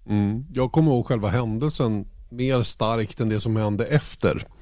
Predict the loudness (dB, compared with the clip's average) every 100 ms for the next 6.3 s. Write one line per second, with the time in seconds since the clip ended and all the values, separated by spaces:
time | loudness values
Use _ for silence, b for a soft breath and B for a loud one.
0 | B B B B B B -2 0 2 2
1 | 0 -2 -4 -2 0 0 -2 -4 -2 0
2 | 0 0 0 0 0 0 -2 0 0 0
3 | 0 -2 0 0 0 -6 -6 0 0 0
4 | -4 -8 0 2 2 0 -2 -2 -2 0
5 | 0 0 0 -2 -2 0 0 0 -2 -4
6 | -2 0 0